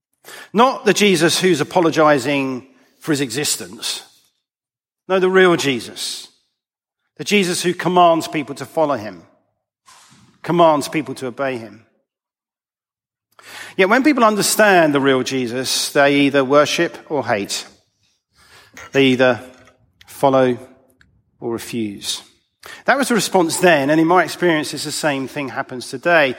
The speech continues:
And then in chapter, episode three, chapter three, we have two mighty voices, two mighty voices commanding us to recognize who it is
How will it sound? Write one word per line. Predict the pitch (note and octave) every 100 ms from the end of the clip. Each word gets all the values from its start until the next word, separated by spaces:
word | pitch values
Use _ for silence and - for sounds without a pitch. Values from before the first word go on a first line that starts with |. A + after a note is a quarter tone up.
| - -
And | F3+
then | B3
in | E4+
chapter, | - B3+ G3 A3 G3
episode | C#4 - G#3+ F3 G3+ F3+
three, | D#3 G#3 G#3 F3
chapter | - F#3+ - F3
three, | - F3+ D3 D#3 - -
we | G3+
have | G#3+ -
two | - C4+ C#4
mighty | A#3 G#3+ A#3 C4+ - B3
voices, | A3 B3 G3+ F3+ A#2 G2+ - _ - -
two | - D4
mighty | D#4+ C4 C4 C#4+ A#3+
voices | F#3 G#3 F#3+ F3+
commanding | - F#3+ G3 A3 A#3+ A3 G3+
us | E3 -
to | G3+
recognize | F#3 A3+ - C#4 F3+ D#3+ C3+ A2+ A2 C3 E3+ - - _ - -
who |
it | B3
is | C4 G#3 -